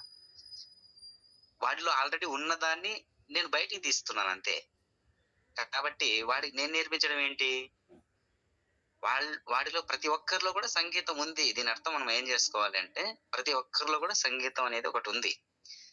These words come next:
ఆ ఉన్నది అనే విషయాన్ని తెలియజేసేవే గురువు అంతే, ఇంకేం లేదు.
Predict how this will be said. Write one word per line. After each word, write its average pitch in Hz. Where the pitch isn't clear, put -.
ఆ 131
ఉన్నది 175
అనే 170
విషయాన్ని 202
తెలియజేసేవే 170
గురువు 143
అంతే, 120
ఇంకేం 110
లేదు. 87